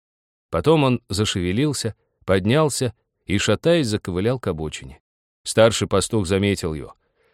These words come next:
«Ах, собака!» — злорадно закричал он, выругался и очень сильно и ловко стегнул Арктура кнутом. Арктур не взвизгнул,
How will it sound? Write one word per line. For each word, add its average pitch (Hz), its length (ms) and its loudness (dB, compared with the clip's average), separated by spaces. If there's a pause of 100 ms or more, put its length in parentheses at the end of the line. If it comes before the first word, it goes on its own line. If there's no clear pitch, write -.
(260)
«Ах, 101 680 6
собака!» — 87 1200 2 (400)
злорадно 95 600 4
закричал 95 540 0
он, 110 220 2 (320)
выругался 107 680 2
и 117 180 -2
очень 120 320 2
сильно 131 320 2
и 117 240 0
ловко 117 420 2
стегнул 107 540 0
Арктура 104 480 2
кнутом. 98 480 0 (680)
Арктур 107 480 -2
не 143 120 0
взвизгнул, 113 640 -2